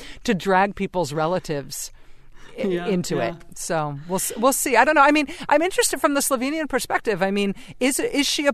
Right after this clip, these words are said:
Speaker 1: is it a point of pride that she could be the first lady? I mean, does that make people in Slovenia support the idea of Trump getting elected?
Speaker 2: Well, I can't talk about the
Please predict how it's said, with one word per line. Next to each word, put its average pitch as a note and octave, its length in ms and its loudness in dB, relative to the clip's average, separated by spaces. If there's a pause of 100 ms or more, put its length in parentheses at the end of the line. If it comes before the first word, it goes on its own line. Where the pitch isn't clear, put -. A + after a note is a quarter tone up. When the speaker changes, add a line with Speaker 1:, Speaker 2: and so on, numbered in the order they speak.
(160)
Speaker 1:
is B3+ 140 0
it D4+ 80 2
a D4 40 -2
point C#4 300 2
of - 140 -4
pride A3+ 480 2
that - 180 -4
she G#3 280 -4
could G#3 260 0
be G3 100 0
the F#3 120 -4
first - 360 -4
lady? G#3+ 260 -2
I D#3 40 -2
mean, D3+ 120 -6
does D#3 120 -6
that F3+ 120 0
make F#3 200 -4
people F#3+ 280 -6
in E3+ 100 -4
Slovenia F3 540 -4 (220)
support - 540 -2
the F#3 160 -2
idea E3+ 360 -4
of E3+ 200 -4
Trump E3+ 260 -4 (160)
getting D#3+ 240 -6
elected? F3 440 -10 (120)
Speaker 2:
Well, A#3+ 300 4
I C4 60 4
can't D4+ 360 2
talk D#4+ 180 4
about A#3+ 420 4
the G#3+ 460 2